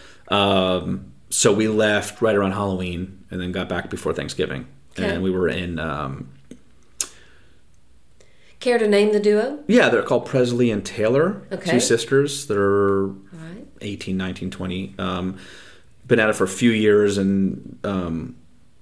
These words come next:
Speaker 1: have a lot of interest in, with labels and, and, um, William Morris Management,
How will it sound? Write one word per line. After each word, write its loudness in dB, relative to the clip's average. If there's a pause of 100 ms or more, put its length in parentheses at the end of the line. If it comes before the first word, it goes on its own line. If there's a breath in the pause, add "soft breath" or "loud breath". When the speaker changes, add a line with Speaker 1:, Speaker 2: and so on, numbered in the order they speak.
(260)
Speaker 1:
have -4
a -2
lot 2
of 0
interest -2
in, -8
with -14
labels 2
and, -6
and, -6
um, -8 (840)
William 0
Morris -4
Management, 0